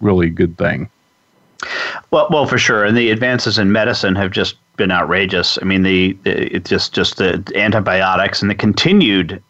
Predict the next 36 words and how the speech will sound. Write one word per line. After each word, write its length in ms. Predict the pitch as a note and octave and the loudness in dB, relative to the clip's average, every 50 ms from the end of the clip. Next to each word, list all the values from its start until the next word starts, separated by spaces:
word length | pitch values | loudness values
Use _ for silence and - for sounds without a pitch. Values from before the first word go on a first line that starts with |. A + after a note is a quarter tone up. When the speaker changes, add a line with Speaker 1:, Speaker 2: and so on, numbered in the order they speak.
| _ - | _ -2
Speaker 2:
uh, 280 | - E2 E2 E2 D#2+ - _ _ _ _ - A2+ - - - - - _ _ - | 0 0 0 0 -2 -4 _ _ _ _ -16 -16 -16 -14 -14 -16 -18 _ _ -4
learning 500 | A2 A2+ A2+ A2+ A#2 A#2 A2 G#2+ G#2+ G2+ | -2 0 2 2 2 2 2 2 2 2
about 320 | G2+ F#2 G2 F#2 F#2 F#2+ G2 | 2 2 2 2 2 2 2
antibiotics 920 | G2 G2+ F2+ G2+ G2 F#2 F2+ F#2 F#2 F2+ F2 F2 F2 F#2+ F#2 - - - | 0 0 0 0 0 0 0 0 0 0 0 0 0 0 -2 -4 -4 -4
is, 200 | F#2+ E2+ - - | -4 -4 -4 -4
is 220 | - F#2+ G2 - | -4 -2 -2 -2
fascinating. 680 | - - G2 G2 G2 - - G2 F#2+ F#2 F#2 F2+ F2+ F2+ - - - - - - - - - - | -2 -2 -2 -2 -2 -2 -2 -2 0 0 0 -2 -2 -4 -8 -12 -18 -16 -16 -12 -10 -6 -2 0
I, 340 | C#3+ E3 - E3 F3 G#3+ - | 0 2 2 2 0 0 0
I, 160 | - D3 - - - | -2 -2 -2 -2 -2
I 180 | - - - C#3+ | -2 0 0 2
honestly 260 | G3+ C#4+ C4 - C4 F3+ | 2 0 0 0 0 0
go 140 | F3+ D#3+ | 0 0
both 340 | C3 - - C#3+ D3 C#3+ - | 0 0 0 0 0 0 0
ways 280 | C3 C3 B2 B2 A2 B2 | 0 2 2 2 2 2
on, 220 | A#2 A2 A2+ - | 0 0 0 -2
on 480 | - A#2 A2+ A2 G#2+ G#2+ G#2 G2+ G#2 G#2+ - | -2 0 0 2 0 0 -2 -4 -6 -6 -4
the, 140 | - A2+ - | -4 -4 -2
the 160 | - A#2 A2+ | -2 -4 -2
whole 160 | G#2+ A#2 A#2 G#2+ | 0 0 2 2
medical 480 | G#2+ G2+ G#2 G#2 G#2+ - G#2 G2+ F#2+ | 2 2 2 0 -2 -2 -2 -2 -2
profession, 560 | G2 - G2+ - - G2 F#2 - - F#2+ F#2 | -2 -4 -6 -4 -2 -4 -2 -2 -2 -2 -2
Ron. 220 | F#2 F2+ F2 F#2 G2+ | 0 0 0 0 0
I 80 | A#2 B2 | 0 2
mean, 180 | B2+ C3 B2 | 2 2 2
I, 120 | C3+ B2 A#2+ | 2 0 0
I, 240 | - - B2+ C3 C#3+ | 0 0 -2 -2 -2
mo-, 280 | - D3 D3 E3 F#3 - | -2 -2 0 0 0 0
all 260 | - F3 E3+ F3+ F3+ E3+ | 2 2 2 2 2 2
of 60 | C#3+ | 0
the 100 | B2 G2+ | 0 0
doctors 400 | A#2 A2 A2 G#2+ - A2 G2 F2 | 0 0 0 0 -2 -2 -4 -2
that 120 | A2 G2+ F#2+ | -2 0 0
I 100 | F#2 F#2+ | 0 0
know 180 | F#2+ F#2+ F#2 | 0 0 0
are, 200 | F#2 F#2 F#2+ - - | 0 0 -2 -2 -2
are, 260 | G2+ G2+ G2+ F#2+ | -2 -2 -2 -2